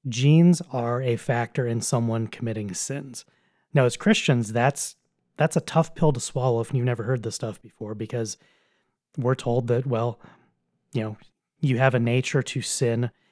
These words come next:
and then when you have a sanctified and redeemed nature in baptism, and as you grow in the faith,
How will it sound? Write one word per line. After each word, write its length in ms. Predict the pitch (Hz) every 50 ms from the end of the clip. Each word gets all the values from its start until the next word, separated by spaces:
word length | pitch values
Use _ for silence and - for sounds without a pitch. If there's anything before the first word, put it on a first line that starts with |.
| _ _ -
and 220 | 147 135 123 120
then 240 | 113 113 113 117 117
when 160 | 117 117 117
you 120 | 113 113 107
have 280 | 113 120 113 113 104 _ _ -
a 260 | - 135 120 113 110 110
sanctified 600 | - - 135 135 147 - - - - 127 120 117
and 100 | 110 110
redeemed 320 | 107 107 110 131 160 170
nature 320 | 143 120 113 110 - - 113
in 100 | 110 107
baptism, 600 | 107 113 131 139 - - 127 104 101 113 131 135 _ _ _ _ _
and 200 | - 147 123 113
as 120 | 117 110 107
you 60 | 117
grow 220 | 101 - 123 113
in 80 | 113 107
the 60 | 107
faith, 380 | - - 170 151 139 131 -